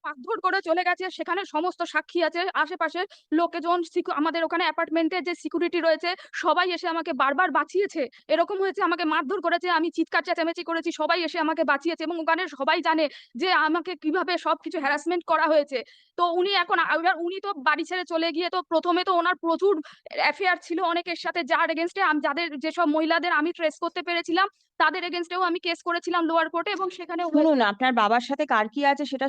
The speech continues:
Speaker 2: নিয়ে
Speaker 1: না,
Speaker 2: তো
Speaker 1: সেটা
Speaker 2: মামলা
Speaker 1: বলছি না।
Speaker 2: নয়।
Speaker 1: আমি
Speaker 2: হ্যাঁ।
Speaker 1: বলছি এখন বাবা বিয়ে করে সে তো খুব সুখে আছে, যে, কারণ সমস্ত টাকা পয়সাই তো নিয়ে গেছে। শুধু, মানে, আমার মায়ের গয়না, আমার নিজের স্যালারি অ্যাকাউন্ট বাবার সাথে জয়েন্টে ছিল,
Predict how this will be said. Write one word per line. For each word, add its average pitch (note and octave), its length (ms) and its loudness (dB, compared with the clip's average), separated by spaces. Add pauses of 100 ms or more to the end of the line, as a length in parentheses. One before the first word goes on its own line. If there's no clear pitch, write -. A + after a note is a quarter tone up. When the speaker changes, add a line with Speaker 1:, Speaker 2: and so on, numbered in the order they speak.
(120)
Speaker 2:
নিয়ে C#4+ 120 -2
Speaker 1:
না, D4+ 120 0
Speaker 2:
তো D4+ 60 4
Speaker 1:
সেটা B3+ 160 -4
Speaker 2:
মামলা B3 260 2
Speaker 1:
বলছি C#4+ 100 0
না। G4+ 160 2
Speaker 2:
নয়। B3 80 -6 (200)
Speaker 1:
আমি D#4+ 220 -6
Speaker 2:
হ্যাঁ। D#4+ 200 2
Speaker 1:
বলছি D4+ 160 -4
এখন F#4 280 -8
বাবা E4+ 320 2
বিয়ে D4+ 320 -4
করে F#4+ 300 0 (180)
সে F4 340 0
তো - 100 -14
খুব F#4 200 2
সুখে G#4 360 2
আছে, C#4 260 0
যে, - 140 -8
কারণ F#4+ 200 2
সমস্ত F4+ 360 -2
টাকা F#4 240 2
পয়সাই G4 320 0
তো G#4+ 100 -4
নিয়ে G4 180 0
গেছে। D#4+ 260 0
শুধু, E4 240 -6 (100)
মানে, E4 140 4
আমার E4 260 4
মায়ের D#4+ 300 0
গয়না, E4 380 2 (260)
আমার F4 280 2
নিজের F4+ 280 -2
স্যালারি E4+ 300 -2
অ্যাকাউন্ট F4+ 340 -2
বাবার D4+ 200 2
সাথে F4+ 200 -4
জয়েন্টে D#4+ 400 2
ছিল, E4+ 180 0